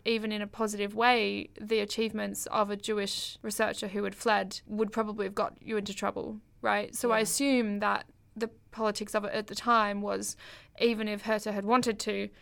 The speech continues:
Speaker 1: you know, attribute discovery or invention to Blau, that she would have found it difficult to.
Speaker 2: And has Blau ever been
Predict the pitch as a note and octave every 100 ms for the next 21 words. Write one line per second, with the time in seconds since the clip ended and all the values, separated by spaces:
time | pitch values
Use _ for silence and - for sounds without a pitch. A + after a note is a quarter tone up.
0 | - - - A#3+ G3+ G3+ - G#3 G#3 G3
1 | - - A3+ G#3 A3 G#3 G3 G#3 G3 -
2 | G#3 G3+ G#3 G3+ G3 - G#3 G3 G3+ -
3 | G#3 G3+ G3 - - A3+ G#3+ G3+ G3 G3
4 | G#3 - A3 - - - A3 G3+ - G#3
5 | A3 G#3 G3+ G#3+ G#3 F#3+ - G3+ - -
6 | - - - - A3+ - A3 - _ -
7 | - B3 A#3+ B3+ A#3+ - A#3+ A3+ G#3+ G3
8 | G#3+ G#3 G3 G#3+ G3+ F#3+